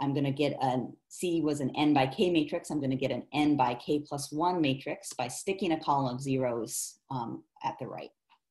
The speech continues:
Now, if I multiply times A, what I get is the matrix A times that,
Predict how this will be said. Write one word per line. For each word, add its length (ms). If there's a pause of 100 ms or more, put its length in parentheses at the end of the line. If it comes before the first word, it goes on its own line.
(880)
Now, 160
if 100
I 80
multiply 800
times 460 (100)
A, 420 (500)
what 120
I 80
get 220
is 120
the 60
matrix 560 (100)
A 280
times 400
that, 300